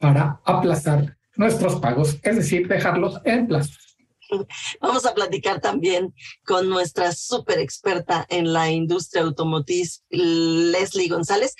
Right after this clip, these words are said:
Speaker 2: que, por cierto, cómo me impresiona, ¿eh, Jacobo? Me, de verdad me, me, me impresiona muchísimo cuánto trabaja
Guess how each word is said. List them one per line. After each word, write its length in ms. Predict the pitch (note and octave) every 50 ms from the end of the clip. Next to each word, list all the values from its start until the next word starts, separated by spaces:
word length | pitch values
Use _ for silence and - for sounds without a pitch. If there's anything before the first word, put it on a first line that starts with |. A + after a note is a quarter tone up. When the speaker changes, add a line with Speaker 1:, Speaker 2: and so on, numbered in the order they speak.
| - - - -
Speaker 2:
que, 120 | - - A#3
por 160 | - A3 G3+
cierto, 400 | - - C4 C4 - E4+ F4 - - - - - _
cómo 220 | - D4 D4 F4 F#4
me 80 | F4+
impresiona, 840 | D4+ C4 C4+ A#3 F#3+ F#3+ - - G#3+ G3 G3 F#3 F#3 F3 F3 E3+ E3+
¿eh, 140 | F3 G3+
Jacobo? 500 | - - F#3+ D#3 F#3+ F3 D#3+ F#3+ B3 C#4 -
Me, 300 | B3 C4+ E3+ E3+ - -
de 160 | F#3+ E3 F#3
verdad 360 | F3+ F3+ F3 F3 G3+ A3 A3+ A#3+
me, 340 | A#3+ A#3 A3 G3+ F#3 F3+ F#3
me, 220 | F#3+ F3+ F3+ F3+ -
me 100 | G3 G3
impresiona 480 | F#3+ F#3+ D#3+ - F3+ F3 - G#3+ G#3+ A3+
muchísimo 480 | G#3+ G3+ - G3+ - - G#3+ G#3+ G#3 - - - - - - - - - _ _
cuánto 440 | - A3 A3+ A#3+ B3 B3 B3 C4 C4
trabaja 680 | C4 A#3+ - - - F#3 G3+ - - A3 A3 - G#3+